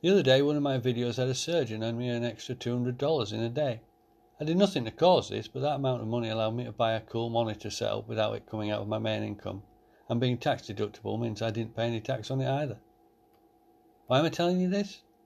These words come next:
Just to illustrate that there are countless ways you can create a truly passive income, and all of them allow you to live the lifestyle you want. It doesn't necessarily have to mean becoming rich and quitting your day job, although it can.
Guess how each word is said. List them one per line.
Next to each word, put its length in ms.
Just 240
to 80
illustrate 460
that 120
there 160
are 60
countless 480
ways 200
you 80
can 160
create 240
a 40
truly 360
passive 380
income, 360
and 100
all 220
of 80
them 120
allow 240
you 120
to 120
live 180
the 60
lifestyle 520
you 100
want. 280
It 40
doesn't 220
necessarily 520
have 240
to 100
mean 400
becoming 440
rich 300
and 100
quitting 280
your 100
day 180
job, 260
although 300
it 160
can. 380